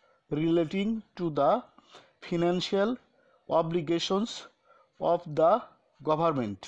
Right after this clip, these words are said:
C, the custody of the consolidated fund, the payment of money into or the issue of appropriation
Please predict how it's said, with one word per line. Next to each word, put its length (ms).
C, 540
the 160
custody 840
of 440
the 420
consolidated 1040
fund, 340
the 160
payment 640
of 180
money 500
into 580
or 160
the 160
issue 480
of 260
appropriation 2500